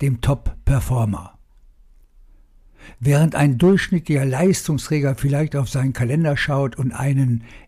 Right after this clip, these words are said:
entspannten Tag sieht, sagt sich der Top-Leistungsträger: „Hey, ich habe nur drei, vier oder fünf Dinge geplant.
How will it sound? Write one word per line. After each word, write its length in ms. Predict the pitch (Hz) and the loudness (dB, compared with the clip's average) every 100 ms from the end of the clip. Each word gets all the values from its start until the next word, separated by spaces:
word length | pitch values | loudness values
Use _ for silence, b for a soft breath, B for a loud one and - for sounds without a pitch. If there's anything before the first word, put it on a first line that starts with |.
| - | -4
entspannten 1120 | 135 127 - - - 147 151 143 135 117 117 | 0 2 0 -2 0 2 2 2 -2 -2 -2
Tag 520 | - 156 180 180 - - | -2 -2 -2 -6 -12 -12
sieht, 600 | 107 107 127 165 170 - - - - - B B B B - | -10 -6 -4 -6 -8 -18 -20 -20 -20 -20 B B B B -10
sagt 380 | 101 139 151 - | 0 0 0 -2
sich 140 | 143 | -4
der 220 | 139 123 | -2 -2
Top-Leistungsträger: 1300 | - 160 - 123 147 - 143 120 - 131 127 127 117 - - - _ _ _ - | 0 0 0 0 -2 -2 -4 -4 -2 -2 -2 -4 -6 -8 -20 -20 _ _ _ -12
„Hey, 360 | - 151 87 - B B B - | -4 -4 -4 -10 B B B -6
ich 160 | 147 135 | 0 2
habe 160 | 143 | 2
nur 100 | 147 | 2
drei, 380 | 127 135 147 175 | 2 2 2 2
vier 180 | - 180 | 2 2
oder 140 | 147 | 2
fünf 260 | - 151 - | 2 0 2
Dinge 260 | 180 175 | 2 2
geplant. 760 | 127 117 117 117 131 165 175 | 0 0 0 2 0 0 -2